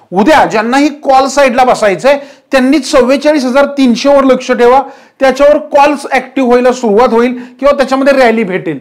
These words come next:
आणि ज्यांना पुट साईडला बसायचं आहे त्यांनी चव्वेचाळीस हजार एकशे पन्नास वर लक्ष ठेवा.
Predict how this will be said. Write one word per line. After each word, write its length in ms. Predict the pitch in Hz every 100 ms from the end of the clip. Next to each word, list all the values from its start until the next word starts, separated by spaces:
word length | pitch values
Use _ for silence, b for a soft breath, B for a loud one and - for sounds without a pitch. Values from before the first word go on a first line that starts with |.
| B B -
आणि 120 | 214
ज्यांना 260 | 240 247
पुट 340 | 285 - 339 311
साईडला 360 | 302 247 202
बसायचं 420 | 196 185 202 185 220
आहे 200 | 214 285
त्यांनी 680 | - _ - 311 220 269 285 B B -
चव्वेचाळीस 560 | 277 285 - 311 320 262
हजार 260 | 214 233 233 247
एकशे 360 | 254 - 311
पन्नास 560 | 311 320 285 254 277 254
वर 120 | 262
लक्ष 240 | 214 - 156
ठेवा. 240 | 139 117